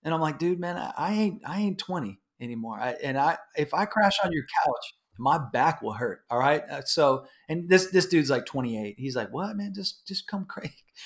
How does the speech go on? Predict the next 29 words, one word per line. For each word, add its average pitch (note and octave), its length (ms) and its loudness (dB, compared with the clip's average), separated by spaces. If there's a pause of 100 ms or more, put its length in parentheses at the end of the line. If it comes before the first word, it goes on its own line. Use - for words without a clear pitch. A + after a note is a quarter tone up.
(480)
So D3 140 -2
no, C3 180 2
I'm A#2+ 140 0
not B2 180 -2
the A#2 60 -10
same. G#2+ 420 -6
I A#2 140 -8
ain't A#2 100 -10
the B2 60 -12
same A2+ 240 -6
guy. G#2+ 180 -6
I'm B2 80 -6
like, A#2 160 -4
"Dude, C3 120 -2
I'm C#3+ 120 -4
getting, C#3+ 300 -4
I'm D3+ 100 -4
getting C3 200 -2
a, A2 100 -10 (160)
a B2 60 -6
sweet D3+ 360 2
hotel C3+ 400 2
room, A#2 240 -6 (320)
not D#3+ 180 6
'cause E3+ 140 2
I E3+ 80 6
need E3+ 200 0
to C3+ 60 0
stay D3+ 440 2